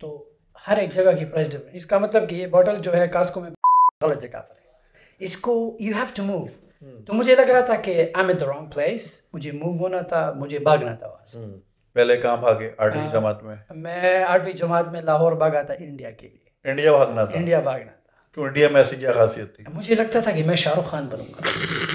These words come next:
Speaker 1: मैं जो है एक्ट्स करूंगा, मूवीज करूंगा,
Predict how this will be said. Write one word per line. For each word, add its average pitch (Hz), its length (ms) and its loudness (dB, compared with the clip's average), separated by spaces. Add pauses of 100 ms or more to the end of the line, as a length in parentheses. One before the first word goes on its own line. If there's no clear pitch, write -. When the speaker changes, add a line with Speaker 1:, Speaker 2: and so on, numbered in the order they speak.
(1500)
Speaker 1:
मैं 180 180 0
जो 185 100 -4
है 175 160 4
एक्ट्स 175 300 -4
करूंगा, 156 320 -4
मूवीज 160 360 -4
करूंगा, 143 460 -6